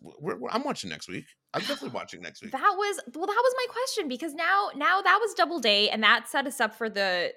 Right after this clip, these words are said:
Speaker 2: season. So I know what your answer is because you love the show, but question that I usually ask guests who don't watch the show is, "Would you continue to watch it, and does it hold up?" So I'm gonna frame the question a little differently for you since you are already a fan.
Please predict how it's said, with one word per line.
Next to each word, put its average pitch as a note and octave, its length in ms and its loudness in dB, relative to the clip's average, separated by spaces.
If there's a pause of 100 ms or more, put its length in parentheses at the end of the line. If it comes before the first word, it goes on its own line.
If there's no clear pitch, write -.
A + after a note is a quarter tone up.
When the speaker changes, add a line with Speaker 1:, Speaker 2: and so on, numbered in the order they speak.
(120)
Speaker 2:
season. F3+ 460 -6
So E3 600 -2 (440)
I A#3 140 8
know F4+ 140 4
what C4 100 0
your C4 80 10
answer D#4 260 4
is F#3+ 80 -2
because G3 260 -4
you F#3+ 200 -8
love F#3 560 2 (280)
the F#3+ 60 -14
show, F#3+ 800 0 (140)
but F3+ 460 4 (460)
question C4+ 420 -2
that A3+ 100 0
I G#3+ 60 2
usually G3+ 600 -6
ask D#3+ 540 -2 (100)
guests D#3+ 600 -4
who G3 240 -6
don't G3 260 0
watch C#3+ 240 -8
the - 80 -8
show A2 420 -6
is, D#3 360 -4
"Would A#3 160 0
you D4 100 -4
continue E4 400 -8
to E4 100 -4
watch F3+ 360 -4
it, F3+ 240 0
and G3 120 -4
does F3+ 180 -4
it - 80 -8
hold D#3+ 260 -4
up?" - 200 -6 (220)
So - 140 0
I'm A3 120 6
gonna D4 160 0
frame B3 400 0
the C4 80 -2
question A3+ 420 -6
a G3 60 -4
little F#3+ 200 -6
differently F#3 400 -8
for F3+ 160 -12
you E3 160 -8
since - 260 -16
you F3 120 -6
are D#3 160 0
already G3+ 420 0
a F#3+ 60 0
fan. D3 520 -4